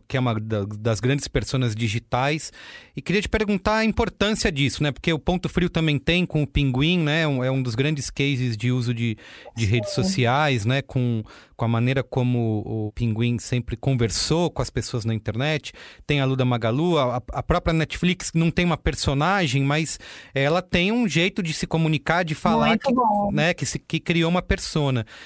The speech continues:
Speaker 1: Qual que é a importância de ter essa, essa imagem através de um personagem ou não pra se comunicar com as pessoas? Por que que a, é, a Lu da Magalu tem essa, é, essa importância hoje? Já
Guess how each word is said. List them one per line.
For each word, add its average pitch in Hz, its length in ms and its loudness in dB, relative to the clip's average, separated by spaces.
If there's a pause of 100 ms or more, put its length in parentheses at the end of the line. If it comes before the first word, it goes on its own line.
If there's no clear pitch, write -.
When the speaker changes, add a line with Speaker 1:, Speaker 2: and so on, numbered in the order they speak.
(180)
Speaker 1:
Qual 220 160 0
que - 80 0
é 254 40 4
a 254 40 2
importância 185 600 0
de 147 100 -2
ter 165 240 0
essa, 143 400 0
essa 131 240 -2
imagem 147 600 0 (280)
através 139 380 0
de 143 60 0
um 143 80 2
personagem 143 680 -2
ou 135 120 -2
não 139 280 0
pra 143 160 -4
se - 120 -10
comunicar 139 480 -2
com - 80 -10
as 127 100 -6
pessoas? 151 500 -2
Por 151 160 -6
que 180 160 -2
que 175 280 -2 (320)
a, 139 240 0
é, 135 280 2
a 131 120 2
Lu 139 220 2
da 143 100 2
Magalu 135 440 0
tem 131 220 0
essa, 120 460 -2
é, 120 300 -6
essa 113 200 -6
importância 123 680 -2
hoje? 131 280 0
Já 120 160 0